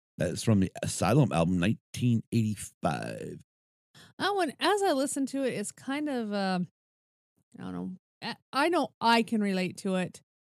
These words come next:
Speaker 2: you know, 'cause there are some times that you just, your emotions get in the way for some sort of, in-, for some reason or other
Speaker 1: Mm-hmm.
Speaker 2: during life. And it's one that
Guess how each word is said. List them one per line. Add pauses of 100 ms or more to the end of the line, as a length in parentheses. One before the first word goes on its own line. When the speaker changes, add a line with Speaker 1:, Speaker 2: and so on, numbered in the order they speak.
(200)
Speaker 2:
you
know,
'cause
there
are
some
times (100)
that
you
just,
your
emotions
get
in
the
way (100)
for
some
sort
of,
in-,
for
some
reason
or
other
Speaker 1:
Mm-hmm.
Speaker 2:
during
life. (420)
And
it's
one
that